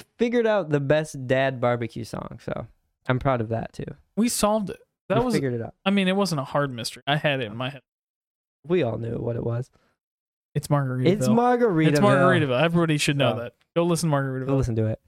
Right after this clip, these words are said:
Speaker 1: Um, but yeah, thank you all so much for listening. We really, really appreciate it. Um, go tell one person about us. I say
Speaker 2: Come on.
Speaker 1: it every week. One person.
Speaker 2: It's been a whole year. It's been a whole
Speaker 1: <laughs>
Speaker 2: year. Go
Speaker 1: Maybe,
Speaker 2: tell one person.
Speaker 1: maybe two if you're feeling up for it.
Speaker 2: Yeah.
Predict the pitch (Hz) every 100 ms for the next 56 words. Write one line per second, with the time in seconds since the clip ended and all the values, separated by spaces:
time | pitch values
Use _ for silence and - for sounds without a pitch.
0 | _ - 135 123 117 113 135 131 147 185
1 | 113 - 185 190 214 170 - 147 143 123
2 | 113 - 117 117 131 120 147 151 131 123
3 | 113 - 113 - 113 117 123 - _ _
4 | 123 113 110 107 - _ _ _ _ _
5 | 254 - 294 277 269 254 262 214 151 120
6 | 110 - - - 147 - 226 226 220 214
7 | 170 117 160 190 185 143 - - 214 -
8 | 262 254 240 226 254 262 240 240 262 269
9 | 165 - - 185 247 247 330 320 339 349
10 | 339 359 370 381 285 147 175 269 - 392
11 | 381 381 370 359 381 403 - 170 196 214
12 | - 233 202 113 117 - 135 131 147 -
13 | - 135 - - 359 359